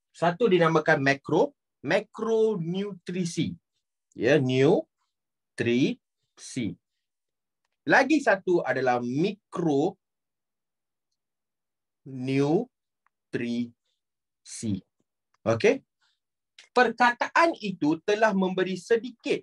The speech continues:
ya, perkataan tersebut akan memberi sedikit, uh, orang kata apa? Pemahaman kepada kamu. Satu adalah makro,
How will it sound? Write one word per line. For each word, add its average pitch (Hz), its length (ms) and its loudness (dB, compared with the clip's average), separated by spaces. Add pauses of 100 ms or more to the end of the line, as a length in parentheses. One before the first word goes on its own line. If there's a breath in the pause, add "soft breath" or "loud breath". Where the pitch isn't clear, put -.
(160)
ya, 160 240 0 (160)
perkataan 202 480 -2
tersebut 170 480 -4 (320)
akan 190 320 0
memberi 196 480 0
sedikit, 220 720 -2
uh, 120 320 2
orang 135 160 0
kata 165 320 0
apa? 240 160 -2 (480)
Pemahaman 190 800 0
kepada 156 320 -4
kamu. 143 320 -4
Satu 208 480 -4
adalah 160 240 2
makro, 151 560 -2